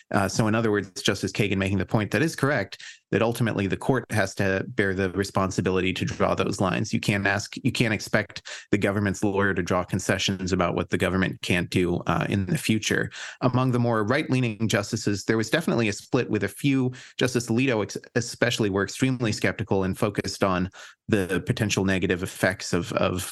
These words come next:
opening the door to unre-, taxes on unrealized income. Um, I felt that others, like, uh, Justice Gorsuch, were really looking for, looking for some kind of compromise. Um, and Justice Gorsuch even suggested, "Well, given that the Ninth Circuit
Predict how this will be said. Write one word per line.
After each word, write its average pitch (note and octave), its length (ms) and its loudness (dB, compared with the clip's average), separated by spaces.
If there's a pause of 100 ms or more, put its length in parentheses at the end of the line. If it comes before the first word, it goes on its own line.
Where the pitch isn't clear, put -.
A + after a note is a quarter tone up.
(120)
opening F#2+ 340 2
the F2+ 80 2
door G2 320 2
to - 160 -4 (240)
unre-, G2 340 2
taxes F#2 400 0
on F#2 220 0
unrealized F#2 540 2
income. G2+ 400 0 (420)
Um, A2 140 2
I A2+ 80 0
felt E3+ 240 0
that B2+ 120 4
others, A#2 540 0
like, G2 300 0
uh, F#2+ 180 2
Justice F#2+ 400 -2
Gorsuch, C3 540 0
were G2+ 100 2
really G2+ 320 0
looking G2 460 0
for, F#2 500 0 (220)
looking C3 200 2
for G#2+ 220 0
some G2+ 220 0
kind F#2 180 0
of E2+ 60 -4
compromise. F2+ 800 0 (240)
Um, G#2+ 140 2
and G2+ 80 2
Justice A2+ 300 0
Gorsuch G#2+ 400 -2
even G#2 220 0
suggested, F#2+ 640 0
"Well, A2+ 360 2
given C3+ 260 0
that A2+ 140 0
the A2 80 0
Ninth G#2 240 0
Circuit G#2 400 -2